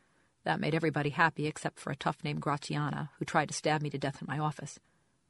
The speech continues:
She was the one I'd seen get disappeared. Of course, it was all hushed up and no charges had ever been filed.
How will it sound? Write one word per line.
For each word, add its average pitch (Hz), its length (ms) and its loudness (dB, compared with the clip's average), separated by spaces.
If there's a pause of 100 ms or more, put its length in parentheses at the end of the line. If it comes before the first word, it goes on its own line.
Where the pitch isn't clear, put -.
(200)
She - 180 2
was 151 100 4
the 156 80 2
one 147 160 2
I'd 135 160 -2
seen 151 220 0
get 139 180 -2
disappeared. 151 600 -4 (640)
Of 160 120 -6
course, 175 220 6
it - 60 -2
was 160 100 -2
all 151 180 6
hushed - 300 -2
up 160 160 0
and 143 80 -2
no 151 80 0
charges 143 460 -2
had 147 100 -4
ever 151 180 0
been 139 160 -4
filed. - 440 -6